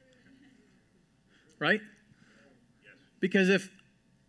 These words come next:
if I'm good, then why, you know, we're, so it's enabling people, right? So God's system never enabled people. But God also has a system,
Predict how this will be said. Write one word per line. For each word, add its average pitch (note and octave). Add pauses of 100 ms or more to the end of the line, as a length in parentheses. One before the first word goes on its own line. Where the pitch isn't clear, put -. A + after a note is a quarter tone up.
if D#3
I'm F#3
good, A3
then D#3+
why, D#3+ (600)
you D#3
know, C3 (960)
we're, D#3
so F#3
it's F3
enabling D3+
people, - (340)
right? E3+ (160)
So G3
God's F#3
system G3+
never A3
enabled E3
people. - (760)
But F#3+
God G3+
also A3+
has F3
a E3
system, E3+